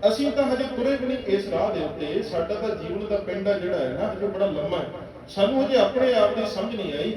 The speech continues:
ਅਸੀਂ ਕਿਵੇਂ ਪ੍ਰਮਾਤਮਾ ਦੇ ਰਾਹ ਦੇ ਉੱਤੇ ਤੁਰਨਾ ਹੈ। ਅਕਸਰ ਮੈਂ ਇੱਕ ਉਦਾਹਰਨ ਦਿੰਦਾ ਹੁੰਦਾ ਵੀ ਗੁਰੂ ਸਾਹਿਬ ਕਹਿੰਦੇ, ਆਤਮਾ ਦਾ ਪ੍ਰਮਾਤਮਾ ਦੇ ਨਾਲ ਮੇਲ ਹੋਣਾ। ਪਰ ਜਿਸ ਮਨੁੱਖ ਨੂੰ ਹਜੇ ਤੱਕ ਇਹੋ ਨਹੀਂ ਪਤਾ ਲੱਗਾ ਵੀ ਆਤਮਾ ਨੂੰ ਕਿਵੇਂ ਮਹਿਸੂਸ ਕਰੀਦਾ ਜਾਂ ਮੇਰੇ ਅੰਦਰ ਜਿਹੜੀ ਆਤਮਾ ਹੈ ਉਹਨੂੰ ਮੈਂ ਕਿਵੇਂ ਮਹਿਸੂਸ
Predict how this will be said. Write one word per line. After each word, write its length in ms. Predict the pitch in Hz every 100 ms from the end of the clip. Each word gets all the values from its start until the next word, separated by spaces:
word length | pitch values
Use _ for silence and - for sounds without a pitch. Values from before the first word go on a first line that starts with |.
| 208
ਅਸੀਂ 200 | 226 233
ਕਿਵੇਂ 320 | 240 262 294
ਪ੍ਰਮਾਤਮਾ 540 | 254 196 165 165 175
ਦੇ 60 | 175
ਰਾਹ 180 | 165 -
ਦੇ 60 |
ਉੱਤੇ 140 | 180 -
ਤੁਰਨਾ 340 | 156 143 135
ਹੈ। 100 | 117 - - - - 180
ਅਕਸਰ 220 | 180 247
ਮੈਂ 160 | 220 226
ਇੱਕ 100 | 208
ਉਦਾਹਰਨ 360 | 190 156 151
ਦਿੰਦਾ 200 | 170 165
ਹੁੰਦਾ 320 | 175 147 143 196
ਵੀ 120 | 208 214 - - - - - - - - - - -
ਗੁਰੂ 140 | 240
ਸਾਹਿਬ 240 | - 269 262
ਕਹਿੰਦੇ, 300 | 254 254 269 -
ਆਤਮਾ 380 | 180 185 220 233
ਦਾ 120 | -
ਪ੍ਰਮਾਤਮਾ 600 | 214 208 180 180 202 208
ਦੇ 120 | 208
ਨਾਲ 200 | 190 170
ਮੇਲ 220 | 151 139 120
ਹੋਣਾ। 140 | 117 - - - - - - -
ਪਰ 120 | 269
ਜਿਸ 240 | 208 285
ਮਨੁੱਖ 260 | 277 262 269
ਨੂੰ 300 | 277 254 202
ਹਜੇ 100 | 226
ਤੱਕ 260 | 247 240
ਇਹੋ 340 | - - 285 320
ਨਹੀਂ 140 | 254
ਪਤਾ 260 | 185 175 196
ਲੱਗਾ 340 | 170 196 220
ਵੀ 100 | 226 226 165
ਆਤਮਾ 440 | 170 190 220 247
ਨੂੰ 120 | 240 240
ਕਿਵੇਂ 260 | 240 285
ਮਹਿਸੂਸ 380 | 269 226 190 175 175
ਕਰੀਦਾ 300 | 160 160 190
ਜਾਂ 160 | 226 240
ਮੇਰੇ 320 | 196 202 208
ਅੰਦਰ 140 | 208 208
ਜਿਹੜੀ 280 | 220 220 196
ਆਤਮਾ 380 | 202 196 196 220
ਹੈ 40 |
ਉਹਨੂੰ 160 | 247 262
ਮੈਂ 80 | 247
ਕਿਵੇਂ 320 | 247 247 285
ਮਹਿਸੂਸ 360 | 254 185 175